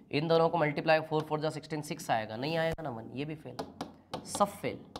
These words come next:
तो आंसर only थर्टी वन, सिक्सटी वन and वन थर्टी वन। आया क्या समझ में? <clears throat> तो answer will be only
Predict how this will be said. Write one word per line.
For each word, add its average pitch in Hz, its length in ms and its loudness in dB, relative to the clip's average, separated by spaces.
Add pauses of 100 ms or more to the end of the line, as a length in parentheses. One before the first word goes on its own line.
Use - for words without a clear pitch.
(560)
तो 139 60 2
आंसर 135 300 4
only 175 340 4
थर्टी 147 220 2
वन, 170 180 4
सिक्सटी 170 280 -4
वन 160 180 4
and 160 60 -2
वन 120 180 0
थर्टी 107 240 -8
वन। 90 200 -10
आया 156 220 4
क्या 160 120 0
समझ 147 280 -4
में? 147 140 -10
<clears throat> - 1040 -14
तो 160 500 -2
answer 127 320 4
will 160 180 4
be 165 120 8
only 143 300 6